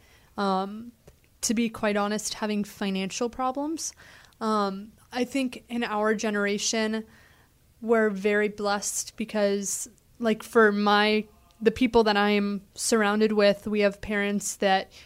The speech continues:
provide for us and that have, you know, um,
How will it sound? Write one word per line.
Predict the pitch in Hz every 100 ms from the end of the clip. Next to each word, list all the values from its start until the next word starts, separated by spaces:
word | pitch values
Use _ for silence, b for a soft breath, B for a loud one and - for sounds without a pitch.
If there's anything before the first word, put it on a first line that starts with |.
| B
provide | - 262 247 233 226
for | - 214
us | 208 208 -
and | 214 208
that | 190
have, | 196 196 - - b b b b -
you | 240
know, | 214 190 196
um, | 214 202 185 190